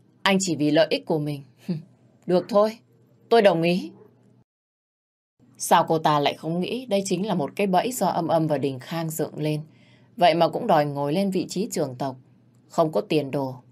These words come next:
chỉ biết dâng thân lên để đổi lấy phú quý. Những ai ngồi ở đây muốn theo tôi thì có thể sống, còn được hưởng vinh hoa phú quý cả đời không hết.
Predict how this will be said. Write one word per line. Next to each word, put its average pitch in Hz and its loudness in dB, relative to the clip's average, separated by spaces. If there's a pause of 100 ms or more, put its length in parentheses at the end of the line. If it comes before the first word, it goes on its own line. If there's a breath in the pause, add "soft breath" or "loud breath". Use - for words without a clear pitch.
(260)
chỉ 160 -2
biết 170 -2
dâng 160 2
thân 160 -2
lên 160 0 (280)
để 156 2
đổi 143 0
lấy 147 -4
phú 170 -4
quý. 175 -4 (1400)
Những 175 2
ai 185 4
ngồi 147 2
ở 135 0
đây 151 0
muốn 160 0
theo 190 4
tôi 156 0 (140)
thì 165 -2
có 190 0
thể 165 -2
sống, 156 0 (520 soft breath)
còn 175 4
được 160 4
hưởng 147 2
vinh 175 0
hoa 185 2
phú 185 0
quý 208 2
cả 170 4
đời 139 -2
không 156 -4
hết. 208 -4